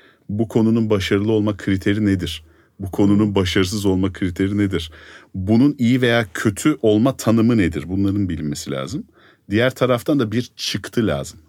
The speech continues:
Speaker 2: hı.
Speaker 1: Mesela sürece geri bildirim olmaz.
Speaker 2: Hı hı.
Speaker 1: Sonuca geri bildirim olur. Ha,
Speaker 2: Doğru.
Speaker 1: ara kontrol noktaların varsa, mesela büyük bir proje yapıyorsun şirkette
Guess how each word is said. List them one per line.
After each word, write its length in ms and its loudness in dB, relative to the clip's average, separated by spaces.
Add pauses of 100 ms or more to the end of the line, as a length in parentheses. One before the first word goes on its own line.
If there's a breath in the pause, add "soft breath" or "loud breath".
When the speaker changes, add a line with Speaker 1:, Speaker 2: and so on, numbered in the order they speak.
(120)
Speaker 2:
hı. 60 -4
Speaker 1:
Mesela 200 0
sürece 500 2
geri 280 0
bildirim 360 0
olmaz. 440 -4 (440)
Speaker 2:
Hı 60 -8
hı. 260 -6 (220 soft breath)
Speaker 1:
Sonuca 540 2
geri 280 0
bildirim 340 -8
olur. 140 -8
Ha, 100 0
Speaker 2:
Doğru. 280 2
Speaker 1:
ara 260 2
kontrol 440 2
noktaların 560 2
varsa, 300 2
mesela 460 -2
büyük 220 -2
bir 100 -4
proje 320 0
yapıyorsun 420 -8
şirkette 640 -8